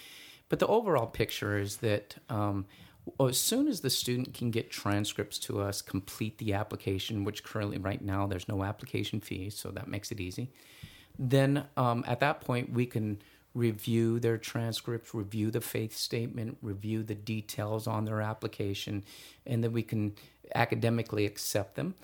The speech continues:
and then we need to financially accept them. And that just involves some extra steps, um, that the, the student's willing to take for, for, um, say,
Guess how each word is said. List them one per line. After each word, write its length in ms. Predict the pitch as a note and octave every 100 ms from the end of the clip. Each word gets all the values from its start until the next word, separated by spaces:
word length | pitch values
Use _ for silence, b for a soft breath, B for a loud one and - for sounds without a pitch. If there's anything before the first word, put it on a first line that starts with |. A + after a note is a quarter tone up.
| b b -
and 200 | B2 B2
then 140 | A#2
we 80 | A#2
need 140 | A2+
to 140 | A2 -
financially 580 | - A#2 G#2 G#2 G2 F#2+
accept 400 | - - - -
them. 320 | - - -
And 160 | A2+ A2+
that 140 | A#2
just 240 | - G#2 A2
involves 360 | G2+ G2+ G2+
some 160 | - G2+
extra 300 | G2+ - -
steps, 580 | - - G2+ - - - b b b b -
um, 420 | A2 G2+ F#2+ A#2+ -
that 300 | A#2 G2+ - _ - -
the, 140 | A#2+ G2+ - -
the 100 | A2
student's 420 | - A#2 G#2+ -
willing 240 | A2+ G#2+ G2+
to 80 | G2+
take 360 | - G#2 -
for, 160 | - -
for, 420 | - A2+ G2 F#2 b b b b -
um, 220 | G2+ G#2
say, 460 | - G#2+ G2 F#2